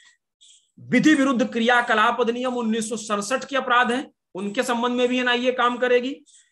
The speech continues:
आपके anti hijacking act दो हज़ार सोलह, anti hijacking act दो हज़ार सोलह, इसके भी अपराधों को अब एनआईए डील करेगी। आपके, अ, suppression of unlawful act against safety of civil aviation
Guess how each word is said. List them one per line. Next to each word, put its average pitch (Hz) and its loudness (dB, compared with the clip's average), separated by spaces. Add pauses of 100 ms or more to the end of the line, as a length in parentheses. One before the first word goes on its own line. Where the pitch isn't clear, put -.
(380)
आपके 226 2
anti 262 -2
hijacking 240 -2
act 262 0
दो 202 -2
हज़ार 233 2
सोलह, 214 -2 (480)
anti 220 -6
hijacking 226 -4
act 302 -2
दो 202 -2
हज़ार 220 0
सोलह, 208 -4 (200)
इसके 220 0
भी 247 0
अपराधों 214 0
को 240 0 (320)
अब 220 -2
एनआईए 196 -4
डील 185 -6
करेगी। 120 -8 (640)
आपके, 247 4 (400)
अ, 170 -2
suppression 240 0
of 254 0 (220)
unlawful 240 0
act 254 -2
against 233 -6
safety 220 -6
of 262 2 (240)
civil 262 2
aviation 156 -4